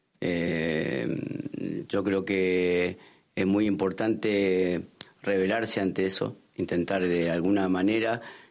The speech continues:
sin demasiadas herramientas y ni mucha fuerza, intentar de que, que eso no, no pase, porque se-, sería un paso más a, a, al, al separar al ser humano en,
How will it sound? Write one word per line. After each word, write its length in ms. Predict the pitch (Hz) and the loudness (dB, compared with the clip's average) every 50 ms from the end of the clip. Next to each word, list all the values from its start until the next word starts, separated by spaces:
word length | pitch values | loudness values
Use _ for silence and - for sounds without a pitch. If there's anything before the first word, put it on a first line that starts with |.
| _ _ | _ _
sin 180 | - - 156 151 | -4 -2 0 2
demasiadas 520 | 143 139 127 127 - 156 147 135 - - | 2 2 0 0 0 0 0 0 -2 -2
herramientas 640 | 127 107 117 120 139 170 180 165 143 - 110 101 - | -2 0 0 2 2 2 2 0 0 0 -2 0 0
y 200 | 107 101 101 95 | 2 2 2 4
ni 140 | 92 101 98 | 4 4 4
mucha 340 | 98 107 113 113 - 104 95 | 4 4 2 2 0 -2 -4
fuerza, 360 | - - 110 110 113 - 110 | -2 -2 -2 0 0 0 -2
intentar 420 | 95 92 95 92 87 92 98 98 | 0 0 0 0 0 0 0 2
de 160 | 95 95 90 - | 2 0 0 0
que, 280 | 87 87 87 85 - - - - - - _ _ _ _ | 0 -2 -2 -2 -4 -6 -14 -20 -20 -20 _ _ _ _
que 180 | - - 101 98 | -4 -2 -2 -2
eso 380 | 95 - - 92 87 87 87 | 0 -2 -2 0 0 0 0
no, 280 | 87 90 90 87 85 87 | 0 0 0 0 0 0
no 180 | 87 92 90 | 0 -2 -2
pase, 440 | - 101 101 101 - - 107 - - - _ _ _ _ _ _ _ _ _ - | -2 -4 -4 -2 -2 -4 -4 -6 -8 -14 _ _ _ _ _ _ _ _ _ -8
porque 1000 | - 95 - - - 90 90 90 87 87 87 87 87 85 82 82 85 90 - - _ | -6 -4 -4 -4 -4 -2 -2 0 0 0 0 -2 -2 -2 -4 -4 -6 -10 -12 -16 _
se-, 280 | - - - 90 85 85 | -14 -8 -6 -4 -4 -4
sería 280 | - 95 95 95 101 | -2 -2 0 2 2
un 160 | 101 98 98 - | 2 0 0 -2
paso 300 | 107 107 104 - 101 98 | -4 -4 -4 -2 0 2
más 320 | 98 107 113 110 - - | 2 2 0 0 -4 -4
a, 220 | 95 95 92 87 - - - - - - _ _ _ - | -4 -4 -4 -6 -8 -12 -20 -20 -20 -20 _ _ _ -8
a, 500 | - 90 85 82 - - - - - - _ - | -4 -4 -2 -2 -4 -4 -6 -8 -10 -14 _ -8
al, 540 | - - - - - 87 90 - - - - | -8 -8 -6 -6 -4 -4 -2 -2 -2 -4 -2
al 280 | - 92 92 85 85 | -2 -2 -2 -2 -2
separar 540 | - - - 87 - 87 90 90 101 101 95 | -2 -2 -4 -4 -4 -4 -2 -2 -2 -2 -2
al 140 | 90 87 87 | -2 -2 -4
ser 240 | - - - 90 92 | -4 -2 -2 0 2
humano 500 | 92 95 101 101 92 87 92 98 92 - - | 2 2 2 2 2 0 -2 -4 -6 -6 -6
en, 380 | 87 82 82 85 85 - - | -4 -2 -2 -2 -4 -6 -8